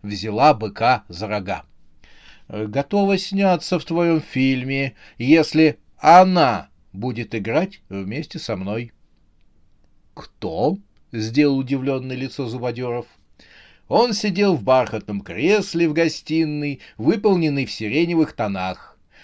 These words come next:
Харри встала напротив мужчин. Она стала подходить к Зубодёрову. Тому показалось, что она заполняет своим бюстом, если не весь мир, то весь его обзор —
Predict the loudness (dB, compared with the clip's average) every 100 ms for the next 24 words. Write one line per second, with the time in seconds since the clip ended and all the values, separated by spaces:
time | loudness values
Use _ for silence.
0 | _ 0 4 4 2 -2 0 0 0 -6
1 | -4 -4 -6 -6 -10 -8 -10 -10 -14 -20
2 | _ _ _ -20 -6 -2 -2 -2 -4 -4
3 | -4 -4 -2 -2 -2 -4 -4 2 2 2
4 | -6 -6 -10 -12 -16 _ _ _ -20 _
5 | -2 2 2 4 4 4 6 6 6 6
6 | 0 -2 -20 -14 -4 0 2 2 2 0
7 | 0 2 2 2 -2 -6 -4 -4 -2 -2
8 | -4 -2 -4 -4 -10 -4 0 0 0 -2
9 | -2 -6 -4 -6 -4 -2 0 -2 -4 -10
10 | -8 -2 6 6 4 -4 -6 -4 -4 -4
11 | -2 2 2